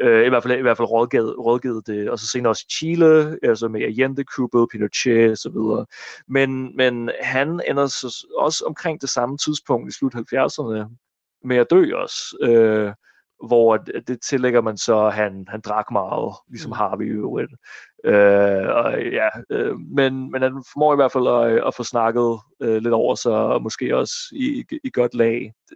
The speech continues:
Speaker 1: Det, det, og selvfølgelig, øhm, Rosselli dør også på det her tidspunkt, øh, og bliver fundet i en tønde, øh, ud for Floridas kyst. Øh, så der er mange af de her, altså de dør alle sammen i slut halvfjerdserne,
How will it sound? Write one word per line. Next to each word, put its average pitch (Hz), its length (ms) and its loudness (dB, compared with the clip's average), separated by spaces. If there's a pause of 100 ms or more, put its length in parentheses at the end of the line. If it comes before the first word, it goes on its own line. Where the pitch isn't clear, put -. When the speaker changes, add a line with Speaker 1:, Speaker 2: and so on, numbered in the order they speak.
Speaker 1:
Det, 131 120 -6
det, 123 280 6
og 120 100 4
selvfølgelig, 117 580 2 (360)
øhm, 107 460 -2 (120)
Rosselli 117 580 0
dør 113 180 2
også 110 220 0
på 117 60 -4
det 110 140 -6
her 107 60 -2
tidspunkt, - 640 -6 (320)
øh, 113 140 -2
og 113 120 0
bliver 110 220 -2
fundet 110 500 0
i 117 40 -8
en 104 120 -10
tønde, 104 440 0 (640)
øh, 104 320 4
ud 110 260 -2 (100)
for 101 500 0
Floridas 120 400 0
kyst. - 380 -4 (680)
Øh, 107 240 6
så 120 140 -2
der 123 60 4
er 123 80 0
mange 135 200 0
af 180 80 -4
de 185 80 -8
her, 156 200 0
altså 127 220 -4
de 139 180 -2
dør 151 80 4
alle 139 100 0
sammen 135 200 -6
i - 40 -4
slut 139 160 -4
halvfjerdserne, 127 640 -2